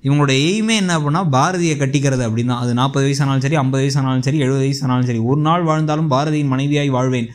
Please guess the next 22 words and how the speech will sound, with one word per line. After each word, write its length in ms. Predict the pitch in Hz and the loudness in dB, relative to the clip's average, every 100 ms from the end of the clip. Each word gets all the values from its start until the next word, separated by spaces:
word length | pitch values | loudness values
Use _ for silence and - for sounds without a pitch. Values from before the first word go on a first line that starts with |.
| - - - | -18 -20 0
அப்படிங்கிற 340 | 151 165 165 | 2 4 2
அவங்களுடைய 280 | 151 135 127 | 0 0 0
கனவை 340 | 127 156 196 175 | 0 0 0 0
சீர்குலைக்கிற 540 | 180 190 175 156 139 123 | 0 2 2 2 0 0
மாதிரி 260 | 135 190 - - | 0 -2 -8 0
ஒரு 180 | 170 170 | 4 4
மாப்பிள்ளையை 500 | 156 233 - 208 175 | 4 2 0 0 2
ஏற்பாடு 360 | 175 170 160 135 | 2 2 0 0
பண்ணி 180 | 131 | 0
ஷர்மிளா 360 | 147 139 139 143 | 0 0 0 0
நிறுத்த 240 | 131 139 | 0 0
போறாங்க. 260 | 131 131 143 | 0 0 0
அந்த 140 | 160 | 0
மாப்பிள்ளை 400 | 131 160 170 165 | 0 0 0 0
யார் 240 | 139 156 156 | 2 0 0
தெரியுமா, 320 | 151 139 156 | 0 0 0
உனக்கு 160 | 160 135 | 0 0
எப்படிப்பட்ட 480 | 135 180 170 143 | 0 -2 0 -2
சூப்பர் 240 | 135 170 160 | -2 0 0
மாப்பிள்ளை 360 | 156 160 156 | 2 0 0
பார்த்துருக்கேன் 380 | 147 143 147 143 | 0 0 2 2
தெரியுமா 440 | 135 123 156 170 | 0 0 0 -2